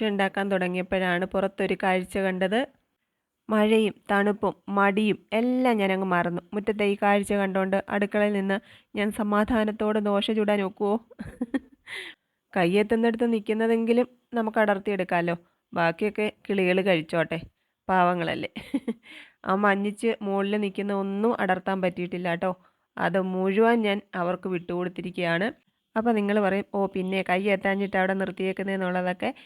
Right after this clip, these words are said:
മനസ്സിലാക്കാനുള്ള ബോധം ഞങ്ങൾക്കുണ്ട്" എന്ന്. <laughs> ആ, ഏതായാലും മൂന്നാലെണ്ണം എനിക്ക് അടർത്തിയെടുക്കാൻ പറ്റുന്ന പരുവത്തിലുണ്ടായിരുന്നു. അതൊക്കെ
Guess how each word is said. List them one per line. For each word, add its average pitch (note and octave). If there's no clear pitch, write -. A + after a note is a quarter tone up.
മനസ്സിലാക്കാനുള്ള A#3+
ബോധം G3+
ഞങ്ങൾക്കുണ്ട്" F#3
എന്ന്. F#3
<laughs> B3+
ആ, G3+
ഏതായാലും F#3+
മൂന്നാലെണ്ണം F#3+
എനിക്ക് F3+
അടർത്തിയെടുക്കാൻ F3
പറ്റുന്ന F#3
പരുവത്തിലുണ്ടായിരുന്നു. F3
അതൊക്കെ G3+